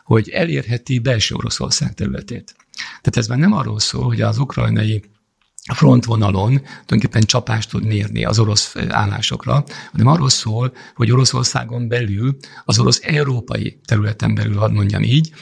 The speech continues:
nagyon komoly, komoly csapásokat tud mérni, ö, ami egyértelműen eszkalálni fogja a háborút. Mert onnantól kezdve, ugye, Moszkva nem arra fog tekintetni,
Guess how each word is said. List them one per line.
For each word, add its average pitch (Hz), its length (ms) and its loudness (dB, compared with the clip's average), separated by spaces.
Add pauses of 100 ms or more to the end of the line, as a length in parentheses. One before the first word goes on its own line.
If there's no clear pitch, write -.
(160)
nagyon 131 380 4
komoly, - 400 -4
komoly 110 360 2
csapásokat - 600 -4
tud - 140 -8
mérni, 139 440 4 (480)
ö, 123 200 2
ami 143 400 0
egyértelműen 110 760 -2
eszkalálni 107 460 0
fogja - 520 -4
a - 120 0
háborút. 107 500 -2
Mert 117 180 0
onnantól 127 460 6
kezdve, - 460 -4 (360)
ugye, 113 260 4
Moszkva 139 640 0
nem - 180 -2
arra 107 220 2
fog - 180 -6
tekintetni, - 760 -4